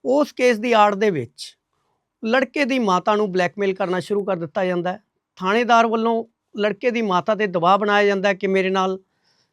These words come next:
ਸਰੀਰਕ ਸੰਬੰਧ ਬਣਾ ਤਾਂ ਹੀ ਤੇਰਾ ਅਸੀਂ ਕੋਈ ਫਾਇਦਾ ਕਰਾਂਗੇ। ਉਸ ਪੂਰੇ ਮਾਮਲੇ 'ਚ ਹੁਣ ਥਾਣੇਦਾਰ ਨੂੰ ਦੋ ਦਿਨ ਪਹਿਲਾਂ ਜ਼ਿਲ੍ਹਾ ਅਦਾਲਤ ਨੇ ਦੋਹਰੀ ਉਮਰ ਕੈਦ ਦੀ ਸਜ਼ਾ ਸੁਣਾਈ ਹੈ। ਇਸ ਉਮਰ ਕੈਦ ਦੀ ਸਜ਼ਾ ਤੱਕ ਪਹੁੰਚਾਉਣ ਲਈ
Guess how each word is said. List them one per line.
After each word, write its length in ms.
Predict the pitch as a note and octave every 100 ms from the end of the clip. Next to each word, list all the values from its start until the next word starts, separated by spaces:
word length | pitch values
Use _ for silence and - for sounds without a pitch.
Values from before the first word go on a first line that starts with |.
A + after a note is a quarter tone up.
| _
ਸਰੀਰਕ 400 | - A3 G#3 G3+
ਸੰਬੰਧ 360 | - E3+ F#3 G3+
ਬਣਾ 420 | G#3+ G3+ G#3 F#3+ _ _ _ -
ਤਾਂ 140 | G#3+
ਹੀ 100 | A3
ਤੇਰਾ 300 | G#3 G#3 F#3+
ਅਸੀਂ 180 | F3+ F#3+
ਕੋਈ 140 | F#3+
ਫਾਇਦਾ 320 | G3+ G#3+ D3+
ਕਰਾਂਗੇ। 400 | C3+ C#3 C#3 C#3+ - -
ਉਸ 240 | A3+ C4+ -
ਪੂਰੇ 220 | A#3+ B3
ਮਾਮਲੇ 400 | C4+ G#3+ G3+ G#3
'ਚ 160 | G#3 - G3 G3 _ F3
ਹੁਣ 160 | G#3+
ਥਾਣੇਦਾਰ 520 | A3 G#3 G#3+ G3+ G3+ F#3
ਨੂੰ 260 | F#3 F3+ - _ D#3
ਦੋ 180 | F3
ਦਿਨ 160 | F3+ F#3
ਪਹਿਲਾਂ 400 | F3 E3 D#3 D3 D3 _ _ _ E3+
ਜ਼ਿਲ੍ਹਾ 260 | G3+ C4
ਅਦਾਲਤ 400 | A3 F#3 G#3 G#3
ਨੇ 120 | A3+
ਦੋਹਰੀ 320 | F#3+ G3 B3 C4+
ਉਮਰ 240 | A#3 G3
ਕੈਦ 200 | G3 E3+
ਦੀ 100 | D#3+
ਸਜ਼ਾ 260 | D3 D3 C#3
ਸੁਣਾਈ 320 | D3 C3 C#3
ਹੈ। 100 | - _ _ _
ਇਸ 180 | A#3 C#4 - _ -
ਉਮਰ 240 | A#3+ C4+
ਕੈਦ 280 | B3 B3 A#3
ਦੀ 200 | G3+ A#3+
ਸਜ਼ਾ 380 | - G3+ G3 A#3
ਤੱਕ 220 | - G3+ _
ਪਹੁੰਚਾਉਣ 500 | G#3+ G3 F#3 G3+ A3
ਲਈ 220 | G#3 D#3+